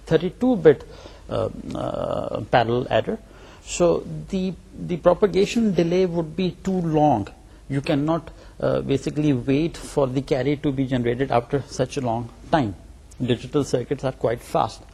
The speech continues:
So you have to find a solution to the delay. Now this delay,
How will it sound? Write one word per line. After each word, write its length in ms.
So 140
you 220
have 460
to 100
find 360
a 60
solution 520
to 120
the 300
delay. 360
Now 120
this 300
delay, 500